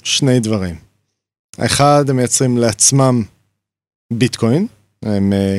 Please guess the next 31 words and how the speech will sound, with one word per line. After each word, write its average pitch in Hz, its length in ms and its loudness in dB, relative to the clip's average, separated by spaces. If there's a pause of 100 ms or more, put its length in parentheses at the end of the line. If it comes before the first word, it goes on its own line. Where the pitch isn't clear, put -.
(120)
קוראים 131 520 2 (840)
את - 100 -4
המתכת 127 440 0
היקרה 113 380 0
שנמצאת, 107 380 -2 (120)
נקראת 117 340 -2
ביטקוין, 196 440 2
ומה 135 280 4
שהם 185 220 0
משקיעים 240 280 2
בשביל 170 260 2
זה, 151 260 2 (800)
הוא 160 140 4
עבודה 147 400 4
של 180 160 4
המחשבים 147 600 2
שלהם 190 480 2
בחישוב 147 640 2
ההשים, 156 500 2 (640)
שאגב, 190 460 2
אה, 202 180 -2
היא 208 180 2
עבודה 202 280 2
שכשלעצמה 208 720 2
היא 202 100 4
די 208 140 4
טיפשית, - 380 0
נכון? 185 360 2
אה, 180 40 2 (640)
לעשות 175 380 2
איזשהו, 156 800 0